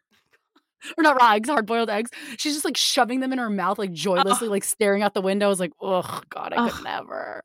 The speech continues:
Speaker 2: I could never.
Speaker 1: But I think my
Speaker 2: I
Speaker 1: favorite
Speaker 2: c-
Speaker 1: was the guy who's getting ready for a strongman competition.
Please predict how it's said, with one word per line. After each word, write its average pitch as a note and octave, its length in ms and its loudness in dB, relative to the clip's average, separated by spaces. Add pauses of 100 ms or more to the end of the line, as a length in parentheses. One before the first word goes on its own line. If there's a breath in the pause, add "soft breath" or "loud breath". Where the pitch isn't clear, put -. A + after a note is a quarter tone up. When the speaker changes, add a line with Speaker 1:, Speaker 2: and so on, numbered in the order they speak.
Speaker 2:
I A3+ 120 0
could G#3 200 -6
never. F3 600 -2
Speaker 1:
But A3+ 100 4
I A3+ 40 2
think C4 120 -2
my C4+ 160 0
Speaker 2:
I A#3+ 80 4
Speaker 1:
favorite A#3 160 2
Speaker 2:
c- G#3 60 -6
Speaker 1:
was A3 100 -2
the A3 80 -2
guy G3 200 2
who's G3+ 160 -6
getting G3 200 -6
ready F3 160 -6
for F#3 160 -8
a E3+ 60 -4
strongman E3 720 -2
competition. F#3 760 -6